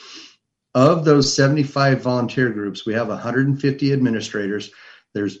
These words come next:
twenty-five regional managers and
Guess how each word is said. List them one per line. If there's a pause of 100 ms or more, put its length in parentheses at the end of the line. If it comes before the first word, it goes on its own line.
twenty-five
regional
managers (360)
and